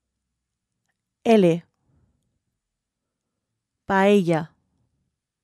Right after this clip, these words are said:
Quesadilla. Llave. Silla. J, jalapeño. Jueves.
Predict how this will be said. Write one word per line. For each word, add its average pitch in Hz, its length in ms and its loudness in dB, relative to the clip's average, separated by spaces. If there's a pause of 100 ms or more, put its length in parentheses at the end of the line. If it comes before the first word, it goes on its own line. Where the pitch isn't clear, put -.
(440)
Quesadilla. 185 840 -2 (1300)
Llave. 180 600 -2 (1600)
Silla. 175 680 -4 (2500)
J, 170 540 0 (1300)
jalapeño. 185 1000 -4 (1040)
Jueves. 175 760 -4